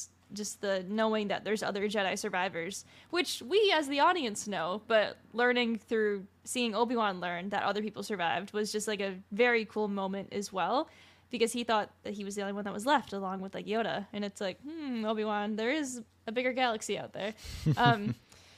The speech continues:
Speaker 1: just reminding him. Um, but yeah, I loved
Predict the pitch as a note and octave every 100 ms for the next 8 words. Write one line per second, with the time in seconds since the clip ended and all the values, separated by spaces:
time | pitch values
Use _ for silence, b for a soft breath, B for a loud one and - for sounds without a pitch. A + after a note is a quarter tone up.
0 | b b _ C#4 D4+ D#4 D4 D4+ C4+ A3
1 | G#3+ F#3+ G#3 b b A#3 A#3 G#3+ G3+ _
2 | - D#4+ C4 F4 D#4 A#3 C4+ E4 D#4+ F#4
3 | D#4 -